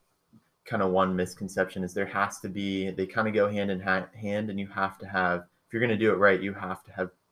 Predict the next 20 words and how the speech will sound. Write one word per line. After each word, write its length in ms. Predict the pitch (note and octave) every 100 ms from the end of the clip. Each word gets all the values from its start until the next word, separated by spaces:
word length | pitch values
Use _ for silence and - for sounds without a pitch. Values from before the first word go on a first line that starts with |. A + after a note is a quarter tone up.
| _ _ _ -
been 160 | F#2+
doing 240 | F#2 F#2+ F2+
it 120 | F2
for 140 | -
a 80 | F2+
while, 500 | E2 F2 F#2+ B2 C#3+ - _ _ _ _ G#2+
and 640 | G#2+ G2+ F#2+ F#2 F#2 - _ _
you, 640 | G#2 G2+ G2 F#2+ F#2+ F#2 F#2+ _ _ _ _ -
it 200 | A2 -
can't 300 | - G#2+ -
be 300 | G#2 G#2 G2
intermixed. 800 | - F#2+ F#2 E2+ E2 - - - -
So 80 | G2
you 180 | G2
can't, 320 | G2 G2+ F#2 G2+
it 140 | -
can't 220 | G#2 F#2
be 120 | G2
like, 200 | F#2 E2+ -
"Well, 340 | G2 F2+ F2